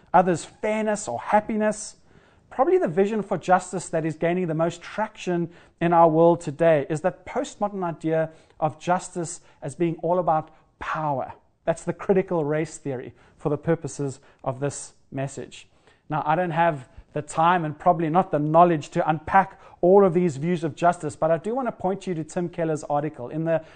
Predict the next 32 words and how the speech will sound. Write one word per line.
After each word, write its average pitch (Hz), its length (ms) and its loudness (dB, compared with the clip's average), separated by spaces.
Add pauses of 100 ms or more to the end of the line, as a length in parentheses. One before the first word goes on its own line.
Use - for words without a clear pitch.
(120)
description 214 500 -2
to - 100 -10
this 175 180 -6
video, 170 280 -2
you're 151 180 -2
gonna 175 180 -4
get 180 160 -4
a 170 60 -2
link, 170 380 -2 (280)
uh, 156 180 0
link 185 260 -2
to 185 80 -8
that 170 200 -2
article. 160 380 2
I 135 80 2
really 190 260 -4
encourage 185 400 -6
you 165 60 -6
to, 147 180 -2 (260)
to 151 140 -6
read, 180 300 -2
to 165 100 -6
go 165 180 2
a 180 40 2
little 175 180 -2
deeper, 151 460 -2
and 135 160 -6
to - 140 -6
understand 147 720 -2 (340)
a 139 80 -6
little 139 400 -4 (260)
more. 131 360 -4